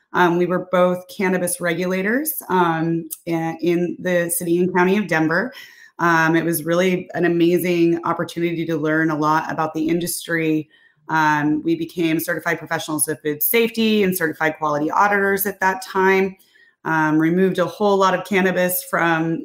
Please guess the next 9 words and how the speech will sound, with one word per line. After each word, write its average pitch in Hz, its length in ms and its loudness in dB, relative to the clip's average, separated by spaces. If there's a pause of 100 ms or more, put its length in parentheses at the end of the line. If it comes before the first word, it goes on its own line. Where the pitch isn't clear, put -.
um, 156 540 0 (120)
the 160 140 -2
shelves, 185 720 0 (340)
uh, 165 460 4
simply 170 320 -2
because 160 300 -4
of 165 100 -6
contamination. 165 760 -2
So 151 260 -2